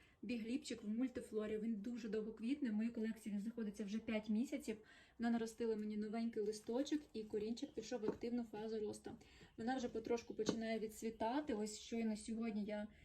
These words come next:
зняла вже з цієї віточки засушені бутони, а ці ще тримаються. Дівчата,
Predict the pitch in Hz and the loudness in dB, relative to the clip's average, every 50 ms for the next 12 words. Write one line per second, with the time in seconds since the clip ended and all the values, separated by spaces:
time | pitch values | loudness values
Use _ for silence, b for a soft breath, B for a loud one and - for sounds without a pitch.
0 | B B B - 196 202 220 233 226 220 214 214 208 214 214 214 - - 226 220 | B B B -6 0 2 2 4 4 4 2 2 2 0 -4 -6 -4 -2 0 0
1 | 220 208 220 214 - 196 - - - 220 202 208 202 - 226 208 - 226 220 214 | 2 2 0 0 -2 -6 -8 -6 -6 -4 -4 -4 -4 -4 -6 -4 0 0 2 2
2 | 202 220 220 220 - 233 254 302 311 302 240 - 208 202 196 - - 240 247 269 | 2 -2 -2 -2 0 2 2 4 4 4 2 2 -2 -6 -6 -6 -6 -6 -4 -4
3 | - - 226 - 220 214 202 196 185 185 196 196 - - 196 - 208 - - 220 | -4 -6 -6 -4 -2 -2 0 0 0 -2 -4 -6 -8 -10 -10 -10 -10 -6 -6 -6
4 | 214 - | -6 -6